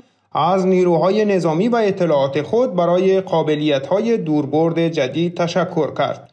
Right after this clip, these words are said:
رویترز می‌گوید که هنوز به طور مستقل امکان تأیید این گزارش‌ها را ندارد.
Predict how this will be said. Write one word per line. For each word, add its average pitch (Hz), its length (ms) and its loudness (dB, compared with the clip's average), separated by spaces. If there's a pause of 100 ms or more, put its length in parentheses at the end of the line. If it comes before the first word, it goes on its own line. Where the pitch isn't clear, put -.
(340)
رویترز 156 480 -2
می‌گوید 160 580 0
که 214 340 0
هنوز 214 360 2
به 214 100 2
طور 180 280 0
مستقل 147 640 -2
امکان 202 460 0
تأیید 190 500 0
این 233 220 2
گزارش‌ها 143 560 0
را 151 140 0
ندارد. 127 600 0